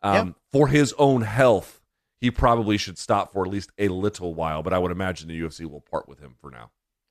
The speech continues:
Speaker 2: Yeah, and I really hope he doesn't end up on Eagle F C's undercard. You know what I'm saying? Luke, I just really hope.
Speaker 1: Which he might, which he might. God, God help
Speaker 2: I mean, is, is he fighting
Speaker 1: Um,
Speaker 2: Ray Borg next, Luke? Is,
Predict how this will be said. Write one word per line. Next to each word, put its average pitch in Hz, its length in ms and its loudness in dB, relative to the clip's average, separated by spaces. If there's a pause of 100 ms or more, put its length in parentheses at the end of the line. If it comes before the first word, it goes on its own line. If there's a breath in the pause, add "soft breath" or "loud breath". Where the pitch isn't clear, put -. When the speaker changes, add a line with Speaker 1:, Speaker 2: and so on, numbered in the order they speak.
(320)
Speaker 2:
Yeah, 180 140 4
and 170 80 4
I 170 60 4
really 196 300 6
hope 190 180 6
he 175 60 -2
doesn't 170 260 4
end 170 160 6
up 170 100 2
on 160 160 6
Eagle 156 240 4
F 151 140 6
C's 151 320 -2
undercard. 135 480 2 (100)
You 123 80 -6
know 143 60 0
what 175 80 0
I'm 165 80 -2
saying? 190 340 2 (300)
Luke, 196 160 4
I 156 80 8
just 139 200 -6
really 170 180 4
hope. 131 220 4 (200)
Speaker 1:
Which 104 240 -2
he 139 100 6
might, 131 320 2 (160)
which 95 280 -4
he 120 140 -2
might. 113 340 2 (280)
God, 98 400 0
God 98 180 0
help 98 220 -2
Speaker 2:
I 139 60 2
mean, 180 140 4
is, 160 200 2
is 160 140 -2
he 190 100 2
fighting 214 280 4
Speaker 1:
Um, 185 60 0
Speaker 2:
Ray 196 140 6
Borg 190 400 4
next, 214 300 0
Luke? 226 200 4
Is, 170 160 2